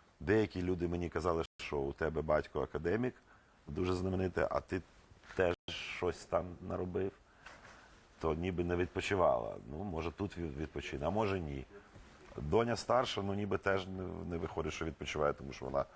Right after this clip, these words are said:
адвокат в Європейському суді, ну, тобто юрист Європейського суду з прав людини. Ніби теж така робота,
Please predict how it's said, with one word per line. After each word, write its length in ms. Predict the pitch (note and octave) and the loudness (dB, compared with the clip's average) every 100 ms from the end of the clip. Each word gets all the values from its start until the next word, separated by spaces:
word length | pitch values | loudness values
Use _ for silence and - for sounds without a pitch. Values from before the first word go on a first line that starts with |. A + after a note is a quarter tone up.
| - - - - - | -20 -20 -20 -20 -8
адвокат 500 | - C2+ D#2 E2+ D#2+ | -4 0 0 2 2
в 20 | D2+ | 0
Європейському 560 | C#2 D2 C#2 - C#2+ | 0 2 0 0 -6
суді, 220 | C2+ C#2 C#2 | -4 -6 0
ну, 160 | F#2+ | 0
тобто 300 | E2 D2 C#2+ | 0 0 0
юрист 400 | C#2+ E2 D2+ - | 0 0 -2 -4
Європейського 540 | C#2 C2+ D2 B1+ - A1+ | -4 -2 -2 -4 -6 -8
суду 280 | C2 B1 | -4 -4
з 60 | B1+ | -4
прав 240 | A#1 A1+ - | -4 -6 -4
людини. 400 | C#2+ C#2+ D#2+ D#2+ - - - - - - - - - - - - - | -6 -2 -4 -4 -12 -20 -20 -20 -20 -20 -20 -20 -20 -20 -20 -14 -6
Ніби 280 | C#2 D#2 B1+ | -2 0 2
теж 200 | E2 - | 2 0
така 280 | - D#2 D#2+ | -2 0 2
робота, 500 | D#2 D#2 D2 A#1+ | 0 -4 -4 -4